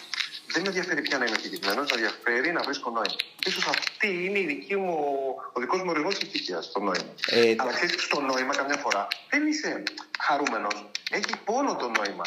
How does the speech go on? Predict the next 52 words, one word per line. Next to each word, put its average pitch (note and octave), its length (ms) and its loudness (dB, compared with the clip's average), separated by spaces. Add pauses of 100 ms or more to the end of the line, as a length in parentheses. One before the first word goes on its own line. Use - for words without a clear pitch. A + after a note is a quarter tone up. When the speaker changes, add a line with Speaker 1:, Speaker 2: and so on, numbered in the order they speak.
(220)
Speaker 1:
έχει E3+ 200 -4
ευθύνη D4+ 460 0
το - 160 -2
νόημα, A3+ 380 -2 (140)
έχει - 200 -2
δυσκολία D#3+ 600 0
το - 60 0
Speaker 2:
Ε, A#2+ 80 4
Speaker 1:
νόημα. A2+ 200 2
Speaker 2:
ναι, D#3 240 6
παίρνεις, E3+ 480 4
παίρνεις G3 380 4
όλο, G#3 260 8
Speaker 1:
Αλλά B2 100 6
Speaker 2:
όλο F3+ 220 8
το - 80 2
πακέτο. G#2 500 2
Speaker 1:
έτσι, G#2 160 0 (160)
αν - 60 0
δεν G3+ 100 0
φτάσεις F#3 320 0
όμως E3 340 -2
στη - 200 -6
μία C3 220 2
μπάντα, C#3 420 0
που A2+ 60 -6
λέμε A2 140 -4
στην G#2+ 140 -16
Κρήτη, A2 420 -4 (220)
δεν A2+ 120 2
Speaker 2:
Έτσι. A2 200 -2
Speaker 1:
μπορείς D3+ 220 2
να D3+ 100 0
δεις - 180 0
και D3 120 -6
την C3 180 -2
άλλη. A#2+ 220 2 (400)
Αν B2 100 8
Speaker 2:
Έτσι. D#3 120 2
Speaker 1:
δηλαδή C#3 600 -2 (200)
δεν, C#3 340 0 (120)
δεν, C3+ 260 -4
ε, G#2 720 -2
βιώσεις - 640 0
την G#2+ 240 -2
λύπη C3 540 0
ή C#3 80 0
τη C#3+ 100 0
δυσκολία C3+ 400 0
ή - 20 0
το D3 100 -2
πρόβλημα C3+ 600 -2